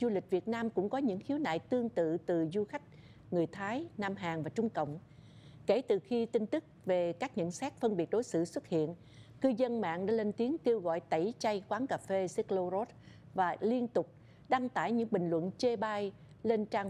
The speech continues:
Facebook của quán. Vào ngày mười sáu tháng chín, ông Nguyễn Văn Lãnh,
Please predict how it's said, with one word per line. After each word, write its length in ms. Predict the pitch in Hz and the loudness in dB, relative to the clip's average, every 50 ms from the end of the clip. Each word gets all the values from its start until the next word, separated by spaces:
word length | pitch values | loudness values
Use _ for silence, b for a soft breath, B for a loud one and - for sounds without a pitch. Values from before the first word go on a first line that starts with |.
| - - | -2 0
Facebook 340 | 208 208 190 - - 226 294 - - - - | 0 0 0 0 -2 -4 -4 -4 -8 -6 -4
của 120 | 175 160 156 | -2 -2 0
quán. 300 | - 208 196 226 285 339 - B B B B B B B B B B | 0 -2 -2 -2 -4 -8 -10 B B B B B B B B B B
Vào 120 | - 214 202 | 0 2 2
ngày 200 | 208 214 202 196 | 2 2 2 2
mười 160 | 190 196 190 | 2 2 2
sáu 180 | - - 240 269 - | 0 -2 -4 -2 0
tháng 120 | 277 262 | 0 0
chín, 220 | - - 262 302 330 | 2 2 0 0 0
ông 180 | - 226 220 208 | 0 0 0 2
Nguyễn 260 | 180 170 165 190 240 | 2 2 2 0 0
Văn 260 | 254 - 247 226 226 | -2 -2 -2 -2 0
Lãnh, 300 | 214 180 147 156 175 214 | 0 0 0 0 -2 -4